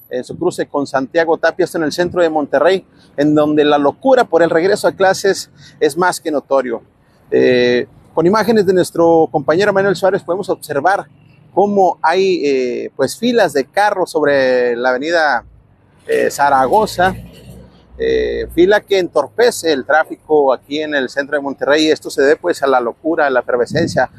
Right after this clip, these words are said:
que se vive en este regreso a clases, ya que, pues, es común que nosotros aquí los regiomontanos, pues, dejemos estas compras de pánico para el final.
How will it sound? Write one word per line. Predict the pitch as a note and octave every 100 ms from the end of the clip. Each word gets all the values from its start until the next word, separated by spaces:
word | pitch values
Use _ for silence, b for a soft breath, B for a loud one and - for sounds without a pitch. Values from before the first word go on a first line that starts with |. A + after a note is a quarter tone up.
| B B B
que | C#3+ C3 C3 -
se | - C3+
vive | C3 E3 D#3+
en |
este | D#3 D3
regreso | D3 C#3+ C3 C#3+
a |
clases, | D#3 D3+ E3 D#3
ya | C3
que, | - C#3+ D3+ - - B B
pues, | C3
es | D3+
común | - D#3+ F3 F3+
que | D#3 C#3+ C3
nosotros | B2+ D3+ D3+ D3 C#3+
aquí | C3 C#3+
los | C#3+
regiomontanos, | C3 C3 B2 C3+ D#3
pues, | C3+
dejemos | B2 B2+ D3 C#3
estas | - C3
compras | - D3+ D3+ C#3+ C#3
de | B2
pánico | - D3 D3+ C#3 C3
para | C3+ C3 A#2+ - B B B
el | B2+ B2+
final. | C3 C#3+ C#3